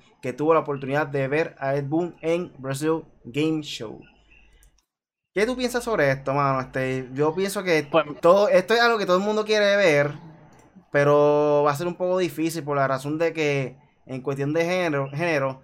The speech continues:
Speaker 1: eh, Mortal Kombat es un poquito más violento, un poco más sangriento que Street Fighter. Street Fighter es un poco más light.
Speaker 2: Ujú.
Speaker 1: Pero
Speaker 2: Ujú.
Speaker 1: sí es algo que todo gamer quiere ver porque estos son prácticamente las dos franquicias más grandes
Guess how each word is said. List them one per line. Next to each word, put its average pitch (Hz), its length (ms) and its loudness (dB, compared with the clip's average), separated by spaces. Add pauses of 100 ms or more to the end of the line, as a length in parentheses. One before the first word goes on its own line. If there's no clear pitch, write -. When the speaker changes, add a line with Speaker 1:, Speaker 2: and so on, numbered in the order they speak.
(200)
Speaker 1:
eh, 127 180 -4
Mortal 127 320 -6
Kombat 135 320 -4
es 156 60 -2
un 151 80 -8
poquito 156 320 -2
más 156 180 -2
violento, 147 460 0
un 131 60 -8
poco 139 160 -6
más 147 160 -6
sangriento 147 460 -6
que 135 60 -10
Street 147 260 -10
Fighter. 127 220 -6
Street 123 240 -12
Fighter 143 200 -4
es - 20 -4
un 143 60 -12
poco 151 140 -4
más 143 160 -4
light. 131 300 -4
Speaker 2:
Ujú. 135 320 -14 (540)
Speaker 1:
Pero 139 1040 0
Speaker 2:
Ujú. 131 80 -6
Speaker 1:
sí 143 260 -4
es 160 140 -2
algo 170 420 0
que 143 200 -2
todo 156 440 0
gamer 160 280 -2
quiere 156 200 0
ver 151 140 0
porque 165 140 -2
estos 139 160 -8
son 160 280 -8 (580)
prácticamente 151 720 -2
las 151 180 2
dos 143 160 -4
franquicias 156 560 -6
más 160 120 -4
grandes 147 560 -4